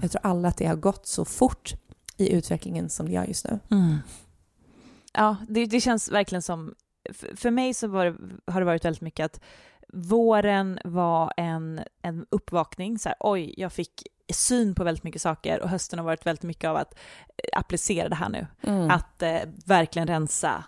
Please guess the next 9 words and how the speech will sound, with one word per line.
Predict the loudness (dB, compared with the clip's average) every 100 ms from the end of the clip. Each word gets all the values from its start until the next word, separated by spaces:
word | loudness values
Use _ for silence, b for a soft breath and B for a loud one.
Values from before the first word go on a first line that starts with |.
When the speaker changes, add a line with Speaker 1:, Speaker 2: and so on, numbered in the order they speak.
| -12
Speaker 2:
att | -12 -6
verkligen | -2 -2 -2 -4
se | 0
över | 2 2 2 0
hur |
jag | 0
jobbar, | 0 -2 -4 -4 -2 -4 -8
att, | -10 -12 _ -6
eh, | -2